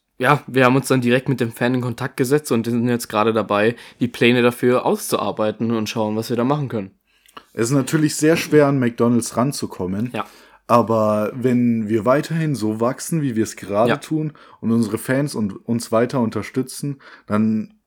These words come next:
Speaker 2: irgendwann muss es passieren, denke
Speaker 1: Dann
Speaker 2: ich.
Speaker 1: wird es irgendwann passieren und da führt kein Weg dran vorbei.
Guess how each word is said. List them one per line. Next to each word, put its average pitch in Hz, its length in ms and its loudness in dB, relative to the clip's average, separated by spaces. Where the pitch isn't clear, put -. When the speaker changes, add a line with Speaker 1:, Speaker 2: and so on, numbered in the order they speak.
Speaker 2:
irgendwann 127 420 4
muss 180 200 2
es 107 100 -8
passieren, 92 460 -8
denke 87 140 -6
Speaker 1:
Dann 110 100 -2
Speaker 2:
ich. 107 40 -2
Speaker 1:
wird 107 160 -2
es 120 120 -6
irgendwann 131 360 0
passieren 139 400 0
und 104 400 -6
da 101 120 -4
führt - 220 -8
kein 113 200 -4
Weg 117 140 -2
dran 113 180 -2
vorbei. 113 400 0